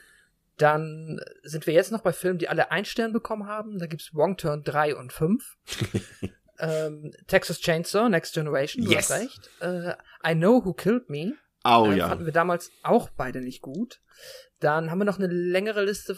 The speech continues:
Speaker 1: wo aber nur du eine Bewertung abgegeben hast. Ich glaub, das war mal irgendwo in unseren Roundups. Das waren vielleicht auch Festivalfilme, ähm, die sind jetzt, glaub ich, so nicht der Erwähnung wert, weil da
Speaker 2: Ja.
Speaker 1: nur du bewertet hast. Blood Rain, ihr habt vollkommen recht.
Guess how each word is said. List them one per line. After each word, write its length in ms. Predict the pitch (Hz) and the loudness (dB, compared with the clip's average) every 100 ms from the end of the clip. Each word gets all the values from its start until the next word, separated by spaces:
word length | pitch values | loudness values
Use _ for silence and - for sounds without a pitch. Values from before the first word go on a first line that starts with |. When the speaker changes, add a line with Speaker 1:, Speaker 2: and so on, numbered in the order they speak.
| - | -10
Speaker 1:
wo 180 | 160 175 | -2 2
aber 160 | 175 175 | 2 2
nur 180 | 180 | 0
du 120 | 160 202 | 0 0
eine 100 | 185 | 4
Bewertung 260 | 165 175 | 2 0
abgegeben 380 | - 165 165 170 | -6 -8 -6 -6
hast. 120 | 175 | -8
Ich 80 | - | -6
glaub, 140 | 170 | -6
das 160 | 165 - | -4 0
war 80 | 165 | 2
mal 140 | 160 | 2
irgendwo 320 | 147 165 156 | 0 -4 -4
in 80 | 156 | -4
unseren 240 | 147 139 135 | -4 -2 0
Roundups. 720 | 139 175 - 135 - - - | 2 0 -4 -4 -4 -8 -12
Das 260 | 139 - | -12 -8
waren 160 | 143 143 | -4 -4
vielleicht 240 | 147 135 | -4 -8
auch 60 | 135 | -8
Festivalfilme, 880 | - 156 156 143 - 139 151 151 160 _ _ _ _ _ 147 | -10 -10 -10 -12 -8 -6 -4 -6 -8 _ _ _ _ _ -2
ähm, 720 | 147 143 139 139 139 143 147 _ _ _ - | 0 2 0 0 -2 -4 -6 _ _ _ -8
die 160 | 156 | -6
sind 160 | 151 160 | -4 -4
jetzt, 140 | 143 | -2
glaub 120 | 151 147 | -4 -4
ich, 60 | |
so 80 | - | -2
nicht 240 | 151 - | -4 -2
der 80 | - | -2
Erwähnung 320 | 131 151 185 | -2 -2 0
wert, 160 | 175 170 | 2 2
weil 100 | 151 | 2
da 180 | 151 147 | 4 2
Speaker 2:
Ja. 40 | |
Speaker 1:
nur 220 | 147 165 | 2 -4
du 420 | 170 - 180 214 208 _ | -6 -8 -8 -8 -12 _
bewertet 420 | 165 160 175 185 | -6 -2 -2 -2
hast. 320 | 185 185 - - _ - - | -2 -4 -6 -20 _ -20 -10
Blood 220 | 147 151 - | 2 2 4
Rain, 280 | 165 165 233 247 | 4 4 2 -2
ihr 80 | |
habt 100 | 151 | -4
vollkommen 360 | - 143 - 135 | -4 -4 -4 -6
recht. 440 | 135 196 - - | -4 -4 -6 -20